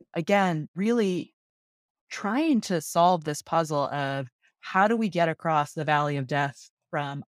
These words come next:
"I have really cool data," to, "You actually know something. This is useful information." How do we make that translation? And are there ways that we can scale that, make it bigger, learn how to do this so that it's not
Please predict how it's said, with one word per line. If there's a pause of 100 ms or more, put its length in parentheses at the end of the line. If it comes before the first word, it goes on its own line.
"I
have
really
cool (340)
data,"
to, (360)
"You
actually (160)
know
something. (260)
This
is
useful
information." (600)
How
do
we
make
that
translation?
And
are
there
ways
that
we
can (360)
scale
that,
make
it
bigger, (200)
learn
how
to
do
this
so
that
it's
not